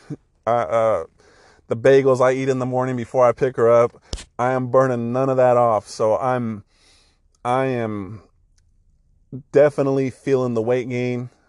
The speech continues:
Uh, it sucks, but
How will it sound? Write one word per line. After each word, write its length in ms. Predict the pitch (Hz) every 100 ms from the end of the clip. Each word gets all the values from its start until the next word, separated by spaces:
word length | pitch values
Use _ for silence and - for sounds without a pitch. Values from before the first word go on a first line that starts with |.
| _ -
Uh, 420 | 101 104 101 98 - _ _ _ _ _ _ _ _ _ _ - _ -
it 120 | 107
sucks, 640 | - 131 127 - - - _ _ -
but 360 | 110 107 104